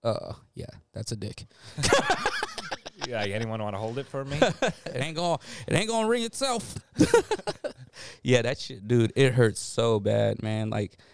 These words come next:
Speaker 1: that walk hurt more than anything. I think, um, that didn't help because I was, uh, I was there, like, how long were we there for? We were there for a couple hours.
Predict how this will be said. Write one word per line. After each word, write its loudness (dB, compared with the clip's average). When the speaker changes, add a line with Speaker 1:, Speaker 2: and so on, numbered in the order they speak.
Speaker 1:
that 0
walk -2
hurt -2
more 0
than -4
anything. -6
I -2
think, -2
um, -2
that 4
didn't -4
help -2
because 0
I 8
was, -2
uh, 2
I 4
was 4
there, 6
like, 2
how -4
long 2
were 0
we 2
there -2
for? 0
We -2
were -2
there -2
for -8
a -8
couple -2
hours. -2